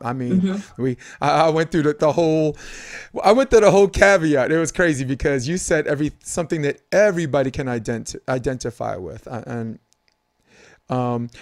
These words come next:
Speaker 1: overwhelmed by my past pain and trauma, uh, bouncing from one relationship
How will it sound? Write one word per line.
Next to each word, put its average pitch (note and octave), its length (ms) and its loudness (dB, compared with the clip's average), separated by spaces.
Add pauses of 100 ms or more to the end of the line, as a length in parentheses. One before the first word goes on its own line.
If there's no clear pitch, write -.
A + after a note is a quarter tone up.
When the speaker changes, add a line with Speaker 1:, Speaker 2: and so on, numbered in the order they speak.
(160)
Speaker 1:
overwhelmed D#3+ 480 4
by C#3+ 80 0
my C3+ 160 -4
past C#3 320 -4
pain C3 180 -4
and A#2+ 80 -4
trauma, A2 400 -8 (320)
uh, C#3+ 160 2
bouncing D#3+ 580 -2
from C#3 280 -2
one D3+ 240 -2
relationship C#3+ 880 -2